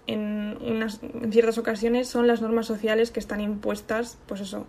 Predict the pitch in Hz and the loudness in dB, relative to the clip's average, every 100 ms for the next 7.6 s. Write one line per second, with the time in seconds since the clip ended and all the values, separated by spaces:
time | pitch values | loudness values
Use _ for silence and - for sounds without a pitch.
0 | - 202 202 202 196 202 208 208 208 208 | -8 -6 -4 -6 -4 0 2 4 2 0
1 | 202 202 214 208 220 208 202 208 208 - | -2 -4 -6 -4 -4 -2 -4 -4 -6 -4
2 | 226 214 208 208 208 214 208 214 208 220 | -4 -2 -2 -2 -4 0 2 2 0 -4
3 | 214 208 202 - - - - - 226 220 | -4 -2 -4 -6 -14 -20 -20 -6 0 2
4 | 220 226 214 220 226 226 220 220 220 214 | 4 4 4 4 4 2 0 0 0 4
5 | 247 269 - - 226 254 - - - - | 4 4 -4 2 6 6 2 -16 -14 -2
6 | 220 220 214 226 226 247 233 214 208 208 | 2 2 0 2 4 4 2 0 -2 -4
7 | - 220 226 220 247 285 | -2 2 4 4 0 -2